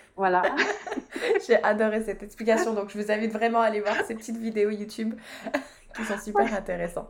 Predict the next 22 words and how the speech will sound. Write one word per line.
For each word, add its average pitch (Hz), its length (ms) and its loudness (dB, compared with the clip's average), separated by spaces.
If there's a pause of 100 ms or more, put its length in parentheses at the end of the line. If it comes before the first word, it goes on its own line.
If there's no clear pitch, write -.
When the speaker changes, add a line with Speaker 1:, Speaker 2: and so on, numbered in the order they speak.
Speaker 2:
Donc 214 280 4
avant 254 220 4
qu'on 320 140 -2
en 226 140 4
arrive 240 280 4
à 214 100 4
parler 226 360 2
de 190 380 -6
qui - 160 -8
tu 220 160 -6
es 226 80 4
aujourd'hui 208 460 0
au 190 80 -4
Koweït 196 440 -4
et 175 100 -8
qu'est-ce - 260 -12
qui, 175 320 -12
qu'est-ce - 180 -14
que 208 60 -8
tu 202 180 -14
fais 180 140 -6
là, 175 160 2